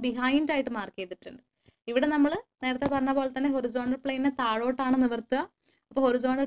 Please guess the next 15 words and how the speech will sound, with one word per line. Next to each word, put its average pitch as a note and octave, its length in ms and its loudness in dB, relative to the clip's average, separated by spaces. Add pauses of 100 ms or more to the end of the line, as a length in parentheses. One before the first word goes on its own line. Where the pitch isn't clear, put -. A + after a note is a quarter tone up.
പ്ലെയിനിൽ C4+ 380 -2
തേർട്ടി A#3+ 260 -2 (120)
എം B3+ 140 4
എം C4 120 0
വരുന്നു. B3 300 2 (520)
അപ്പോൾ A#4+ 180 -2 (320)
condition D#4 480 2 (260)
പ്ലാനിന്റെ D#4 480 2
elevation C#4+ 520 -2
തൊട്ട് - 280 -2
മുമ്പത്തെ C4 380 2
കണ്ടീഷനാണ്. A#3+ 480 -4
അതായത് A#3+ 260 -2
plan A#3 360 -2
is F4 100 -2